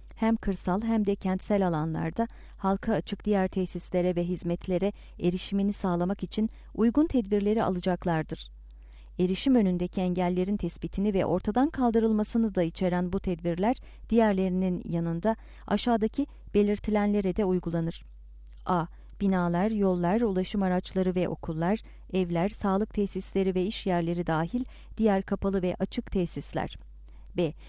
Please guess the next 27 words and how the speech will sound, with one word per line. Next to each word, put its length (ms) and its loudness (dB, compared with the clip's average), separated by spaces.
Elektronik 540 4
hizmetler 520 2
ve 100 4
acil 300 2
hizmetler 640 0
de 140 0
dahil 320 2
olmak 340 0
üzere 360 0
bilgi 340 0
ve 120 2
iletişim 520 -2
araçları 520 2
ile 280 2
diğer 240 6
hizmetler. 720 -4
İki, 280 -2
taraf 320 4
devletler 460 2
aşağıdakileri 720 2
gerçekleştirmek 840 2
için 240 -2
de 80 2
uygun 320 4
tedbirleri 580 2
alacaklardır. 800 0
A. 180 0